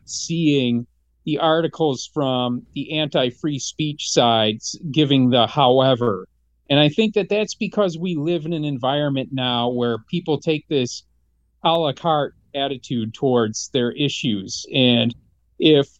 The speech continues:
one scenario is troublesome, they'll simply ignore it for something that's more conducive to their argument. So, you know, they'll ignore Salman Rushdie,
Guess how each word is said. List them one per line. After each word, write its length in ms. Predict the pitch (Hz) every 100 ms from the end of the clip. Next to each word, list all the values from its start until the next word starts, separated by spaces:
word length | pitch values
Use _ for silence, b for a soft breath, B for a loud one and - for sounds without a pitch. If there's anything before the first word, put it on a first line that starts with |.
| -
one 340 | 143 190 185
scenario 580 | - 180 170 165 165 143
is 120 | 127
troublesome, 720 | - 175 165 165 - 165 165 -
they'll 100 | 170
simply 400 | - - 180 151
ignore 400 | 139 135 131 110
it 180 | - -
for 140 | - 127
something 480 | - 127 - 123 117
that's 480 | 113 110 - - - _ _ _
more 200 | 170 175
conducive 560 | - 156 135 123 143 117
to 100 | 131
their 240 | 120 113
argument. 480 | 120 107 107 98 95
So, 560 | - - 156 127 120 113 _ _ _ _ _ -
you 160 | 151
know, 260 | 151 143 143
they'll 300 | 165 175 160
ignore 400 | 165 165 214 196
Salman 400 | - 185 175 151
Rushdie, 640 | 143 143 - 139 131 127